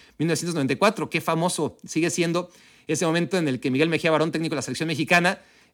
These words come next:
habla con Hugo Sánchez, intercambian puntos de vista y al final nunca entra Hugo Sánchez.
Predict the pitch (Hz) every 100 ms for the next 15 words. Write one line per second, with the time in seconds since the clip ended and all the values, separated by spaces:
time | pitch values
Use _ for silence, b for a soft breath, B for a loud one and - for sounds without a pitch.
0 | _ - 190 185 170 - 156 175 180 220
1 | 214 220 226 - b b - 147 151 180
2 | 190 147 180 165 180 214 - 226 226 165
3 | 123 156 202 190 262 240 196 196 185 180
4 | 175 180 196 180 226